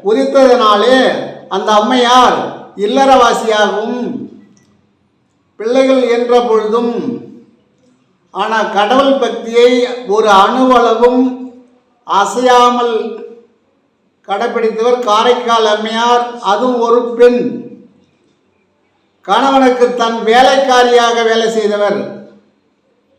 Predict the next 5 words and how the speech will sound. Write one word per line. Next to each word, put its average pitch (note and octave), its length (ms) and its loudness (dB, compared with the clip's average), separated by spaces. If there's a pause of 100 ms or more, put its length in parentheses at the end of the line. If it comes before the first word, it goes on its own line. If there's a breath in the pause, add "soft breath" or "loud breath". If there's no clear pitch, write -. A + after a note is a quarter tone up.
(160)
கணவனுக்கு B3 640 0 (160)
பணிப்பெண்ணாக B3+ 800 0 (280)
வேலை A3 200 0
செய்தவர், G3+ 480 -2 (1040)
கணவனுக்கு C4 760 0